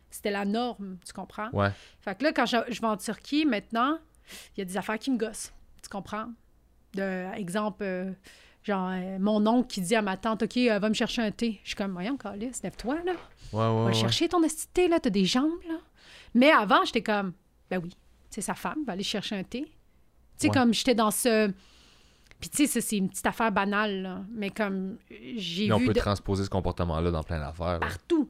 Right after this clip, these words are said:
Speaker 2: C'est
Speaker 1: tu
Speaker 2: une
Speaker 1: comprends ?
Speaker 2: mentalité à la base, là,
Speaker 1: C'est
Speaker 2: c'est
Speaker 1: une
Speaker 2: une
Speaker 1: mentalité.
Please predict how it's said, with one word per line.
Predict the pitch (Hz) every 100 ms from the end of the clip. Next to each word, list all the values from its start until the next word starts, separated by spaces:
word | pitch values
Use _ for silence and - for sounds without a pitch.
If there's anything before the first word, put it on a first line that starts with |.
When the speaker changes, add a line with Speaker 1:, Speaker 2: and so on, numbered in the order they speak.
| -
Speaker 2:
C'est | -
Speaker 1:
tu |
Speaker 2:
une | 98
Speaker 1:
comprends ? | 95 101 104
Speaker 2:
mentalité | 254 98 90 107 101
à |
la | 85 80
base, | 92 92 92
là, | 90
Speaker 1:
C'est |
Speaker 2:
c'est | -
Speaker 1:
une | 240
Speaker 2:
une |
Speaker 1:
mentalité. | 247 233 247 208 - 277 277